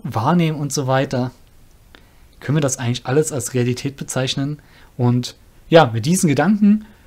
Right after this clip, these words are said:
entlasse ich euch hoffentlich mit einem Daumen nach oben, einem netten Kommentar gerne zu den Themen, wenn es euch interessiert hat. Ich merke schon, es ist deutlich länger geworden, als ich erwartet habe.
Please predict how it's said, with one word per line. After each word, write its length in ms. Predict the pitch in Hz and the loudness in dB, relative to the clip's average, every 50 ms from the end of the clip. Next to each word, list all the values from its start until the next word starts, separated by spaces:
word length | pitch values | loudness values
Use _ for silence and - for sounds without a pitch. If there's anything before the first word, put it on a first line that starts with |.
| _ _ _ - | _ _ _ -6
entlasse 380 | - 117 104 117 151 185 - 202 | -4 -2 0 2 0 0 2 0
ich 120 | - - | -2 2
euch 420 | 160 151 151 151 151 - - - - - - - _ _ - - - - - - _ - - _ _ _ - - | 6 8 8 8 8 4 -4 -8 -10 -16 -20 -20 _ _ -20 -20 -20 -20 -20 -20 _ -20 -20 _ _ _ 2 2
hoffentlich 460 | - 98 - 170 170 180 170 - - - - | 4 6 6 6 6 6 4 2 -8 -10 -6
mit 280 | 135 143 147 143 - - | -4 -4 -4 -4 -4 -4
einem 360 | 131 131 123 127 123 113 104 | 0 2 2 2 2 2 6
Daumen 220 | 127 143 185 208 | 6 8 8 8
nach 140 | 208 175 - | 6 4 4
oben, 460 | - 160 165 170 170 165 175 170 175 | 6 6 8 8 8 6 4 2 2
einem 400 | 170 127 120 135 131 127 117 104 | 2 0 0 2 2 2 0 0
netten 240 | 113 185 233 - 208 | 0 0 0 0 0
Kommentar 440 | - 226 202 180 - - 180 180 180 | 2 4 2 2 4 4 4 4 4
gerne 360 | 165 175 185 202 208 208 202 202 - - - - - - | 4 4 4 6 6 4 2 0 -4 -16 -20 -20 -12 -4
zu 140 | - - | 2 4
den 100 | 196 185 | 4 4
Themen, 220 | 180 - 185 180 175 | 6 4 2 4 4
wenn 80 | 170 165 | 2 2
es 60 | - | 0
euch 140 | 175 160 170 | -2 -2 -4
interessiert 380 | 165 - 160 143 156 160 156 | -4 -4 -4 -2 0 0 2
hat. 240 | 160 165 165 165 - | 4 2 2 0 -2
Ich 140 | 151 - - | -10 -6 -2
merke 240 | 139 160 185 185 - | 0 0 0 0 0
schon, 160 | - 165 139 | -2 -4 -2
es 100 | 135 127 | -2 -4
ist 220 | 139 131 - - 143 123 | -6 -6 -6 -6 -4 4
deutlich 320 | 131 165 208 233 220 - - | 6 6 6 6 2 -4 -2
länger 220 | 170 175 190 180 | 0 2 2 2
geworden, 300 | 170 156 151 165 170 180 | 2 4 2 2 2 2
als 140 | 147 139 139 | 0 -2 -2
ich 40 | - | -2
erwartet 340 | 127 123 156 160 175 - - | 0 0 0 0 0 -2 0
habe. 340 | 156 151 151 143 151 147 | 2 2 2 2 0 -4